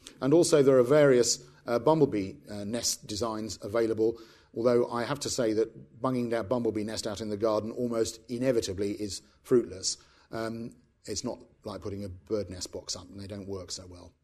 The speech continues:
However, there are ways suggested, and this is an American group led by Marla Spivak at, um, Minnesota State University.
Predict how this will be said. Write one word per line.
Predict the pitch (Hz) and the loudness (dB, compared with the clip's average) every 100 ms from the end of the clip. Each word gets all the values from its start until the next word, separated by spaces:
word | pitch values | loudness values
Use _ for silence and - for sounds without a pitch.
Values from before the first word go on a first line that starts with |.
| _ _ - - - _ | _ _ -20 -20 -20 _
However, | - 135 160 170 196 - - _ - | 0 6 12 12 12 6 -14 _ -4
there | 117 131 | 4 6
are | 160 160 | 8 8
ways | 131 135 127 | 10 8 6
suggested, | 143 151 143 147 131 | 4 4 6 4 2
and | 127 | 0
this | 120 | 0
is | 120 | 0
an | |
American | 117 135 127 117 | 2 4 4 2
group | 110 120 117 | 2 2 4
led | 113 113 | 0 0
by | 113 | -4
Marla | 113 113 110 | -2 -4 -4
Spivak | - 131 104 98 98 | -4 -6 -6 -10 -8
at, | 101 - - 107 | -10 -10 -18 -14
um, | 101 101 - _ | -12 -12 -16 _
Minnesota | 120 113 117 98 | -8 -6 -4 -4
State | 98 - 110 | -4 -2 -2
University. | 104 95 98 - 101 | -2 -8 -8 -6 -6